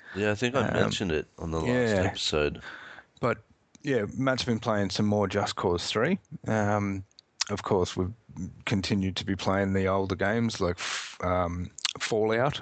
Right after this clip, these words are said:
Speaker 2: I've just finished after realising after two weeks that I hadn't actually completed the game. So I went back to finish that. Um,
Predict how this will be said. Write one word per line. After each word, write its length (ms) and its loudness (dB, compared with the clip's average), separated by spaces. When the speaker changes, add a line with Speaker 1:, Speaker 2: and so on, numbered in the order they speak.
Speaker 2:
I've 160 0
just 320 0
finished 480 0
after 300 0
realising 500 2
after 240 -2
two 220 0
weeks 260 0
that 100 0
I 40 4
hadn't 400 0
actually 360 0
completed 680 0
the 80 2
game. 320 2
So 400 2
I 80 4
went 160 2
back 200 0
to 80 -6
finish 260 2
that. 240 0
Um, 420 2